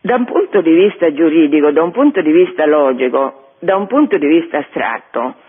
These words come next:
questa teologia non fa una piega, nel senso che è, è tutta chiarissima. Però la realtà è più complicata di questa, di questa, eh, teologia, anche perché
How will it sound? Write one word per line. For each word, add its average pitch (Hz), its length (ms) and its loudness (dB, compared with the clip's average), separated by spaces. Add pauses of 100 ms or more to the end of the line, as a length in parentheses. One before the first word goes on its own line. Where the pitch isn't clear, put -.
(300)
questa 269 400 -2
teologia 160 500 0
non 143 180 -4
fa 262 160 -4
una 120 200 -6
piega, 123 640 0 (640)
nel 254 260 -2
senso 285 300 0
che 185 180 2
è, 220 160 0
è 214 200 2
tutta 302 280 -4
chiarissima. 185 840 -2 (1300)
Però 262 360 -2
la 156 140 2
realtà 190 600 -2
è 143 140 -6
più 196 160 -2
complicata 147 680 -4
di 117 140 -8
questa, 117 280 -6 (460)
di 147 140 -2
questa, 135 420 -2 (320)
eh, - 180 -10
teologia, 139 840 0 (360)
anche 226 360 -2
perché 196 680 0